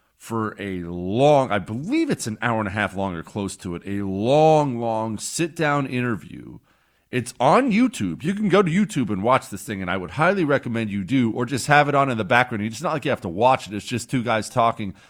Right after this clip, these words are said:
Have it on in the background and play it in your home.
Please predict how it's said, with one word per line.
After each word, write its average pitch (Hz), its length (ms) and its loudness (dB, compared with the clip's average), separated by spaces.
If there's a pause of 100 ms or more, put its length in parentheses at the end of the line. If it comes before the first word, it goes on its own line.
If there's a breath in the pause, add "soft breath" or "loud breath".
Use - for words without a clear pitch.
(160 loud breath)
Have 151 200 6
it 147 80 0
on 139 160 2
in 123 60 -2
the 110 80 -2
background 110 460 0
and 87 100 -8
play 107 220 -2
it 101 80 -2
in 92 100 -4
your 80 140 -8
home. 95 400 -6